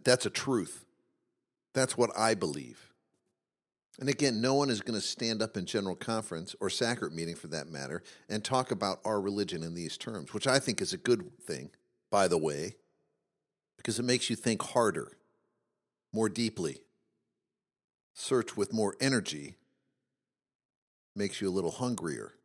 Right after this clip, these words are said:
And then as you step up the staircase to higher learning and understanding, you realize, "Boy, there are a lot of other people from my community up here too."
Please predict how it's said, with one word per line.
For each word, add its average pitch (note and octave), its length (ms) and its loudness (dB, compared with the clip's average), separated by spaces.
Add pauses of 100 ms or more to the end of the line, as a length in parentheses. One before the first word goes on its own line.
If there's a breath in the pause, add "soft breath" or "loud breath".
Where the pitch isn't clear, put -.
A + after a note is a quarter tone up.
(1300)
And G2 140 -2
then B2 100 4
as G#2 140 2
you G#2 60 0
step - 360 4
up A#2 180 4
the G#2 80 2
staircase G#2+ 640 4
to G2 120 0
higher A#2 320 4
learning G#2 380 4
and F2+ 100 0
understanding, F#2+ 640 0
you F#2+ 100 0
realize, A2 480 6
"Boy, E3 240 4
there G2+ 120 6
are - 20 4
a - 20 4
lot C#3 200 6
of A2 60 4
other F3+ 220 4
people G2+ 380 -4
from F2+ 180 -2
my F2+ 160 -2
community F2+ 480 -4
up G2 180 -2
here A#2+ 180 -2
too." C3 520 0